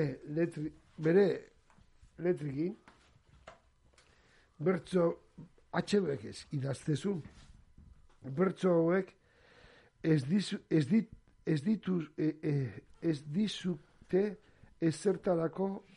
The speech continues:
esango zuri. Juan Bautista, lan, betxu, ni nola historizen ibiltzen nintzen gau garaientan,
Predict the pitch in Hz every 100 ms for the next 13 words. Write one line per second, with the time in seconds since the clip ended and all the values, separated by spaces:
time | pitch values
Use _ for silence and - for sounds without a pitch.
0 | - - 147 180 170 175 175 - 143 147
1 | 139 107 _ _ _ _ _ _ _ _
2 | _ _ _ _ _ - 147 160 135 131
3 | 156 147 - _ _ _ _ _ - -
4 | 139 165 170 - - - 127 - - _
5 | _ - 202 214 220 208 165 - 190 -
6 | 160 156 151 151 135 147 139 143 131 135
7 | 143 131 151 170